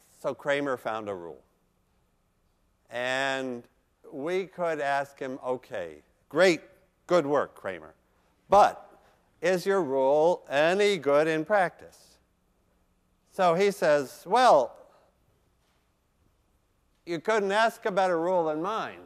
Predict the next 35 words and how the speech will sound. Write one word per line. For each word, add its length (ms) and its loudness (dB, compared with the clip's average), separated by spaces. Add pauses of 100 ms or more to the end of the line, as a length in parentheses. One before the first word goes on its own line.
right? 280 -10 (280)
Because 360 -4
it's 240 -14
just, 180 -12 (920)
all 240 2
you 100 2
have 240 0
to 80 -8
do 480 -4
is 260 -8
find 720 -4 (300)
the 80 -6
determinant 640 -6
of 180 -4
A 600 -2
and 320 -6
these 400 -6
other 560 -2 (1200)
determinants." 720 -6
So 200 -2
I 100 2
guess 280 -2
I'll 140 -6
just, 340 -4
he 240 -4
just 240 -4
says, 220 -2
"Well, 160 4
all 160 4
you 80 2
have 140 0
to 100 -6
do 80 -2
is 120 -2
find 480 -2